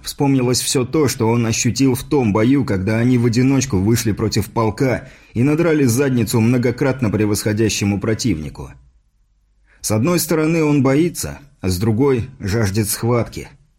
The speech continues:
Клиника. Но других снарядов не случилось. Артиллерия продолжала обрабатывать передний край укрепрайона.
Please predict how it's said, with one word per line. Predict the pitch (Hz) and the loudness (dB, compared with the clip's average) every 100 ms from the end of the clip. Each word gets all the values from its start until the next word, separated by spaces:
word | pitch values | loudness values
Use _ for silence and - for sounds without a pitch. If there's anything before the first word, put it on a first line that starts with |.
| _ | _
Клиника. | - 190 208 87 92 82 - - _ _ _ _ _ _ _ _ _ _ _ _ | -4 -2 -2 -2 -4 -8 -12 -20 _ _ _ _ _ _ _ _ _ _ _ _
Но | 92 127 | -2 0
других | 165 185 175 160 | 2 0 0 -2
снарядов | 170 160 147 139 135 | 0 0 2 0 0
не | 143 | 0
случилось. | 135 143 110 90 90 - - _ - | 2 2 2 0 0 -4 -10 _ -6
Артиллерия | 98 90 127 135 135 127 | -4 0 2 2 2 0
продолжала | 143 135 139 139 127 95 95 | 0 0 2 2 2 2 0
обрабатывать | 95 98 117 117 107 - | 0 0 0 0 -2 0
передний | 104 104 107 120 | 2 2 2 0
край | 101 107 107 - | 0 -2 -2 -4
укрепрайона. | 95 107 87 101 117 107 73 64 | -4 -2 -2 0 2 0 -2 -8